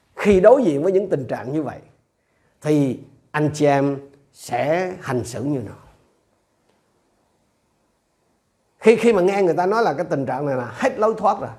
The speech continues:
hết cửa rồi, không còn có cái giải pháp nào khác, thì quý vị sẽ hành xử như nào? Cái người phụ nữ này chạy đến với Chúa.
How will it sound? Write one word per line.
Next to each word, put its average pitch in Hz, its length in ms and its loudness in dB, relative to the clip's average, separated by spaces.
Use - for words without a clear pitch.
hết 277 240 -2
cửa 151 260 0
rồi, 214 140 -4
không 214 260 2
còn 131 240 0
có 180 120 2
cái 185 140 -4
giải 165 280 -2
pháp 247 180 -4
nào 151 120 -6
khác, 156 240 -4
thì 143 140 -8
quý 202 120 4
vị 123 220 -2
sẽ 139 180 -10
hành 135 240 -10
xử 104 180 -16
như 127 180 -14
nào? - 220 -18
Cái 190 100 0
người 151 120 4
phụ 123 180 -6
nữ 135 180 0
này 127 240 -4
chạy 107 240 -4
đến 135 140 0
với 139 160 -2
Chúa. 139 120 -10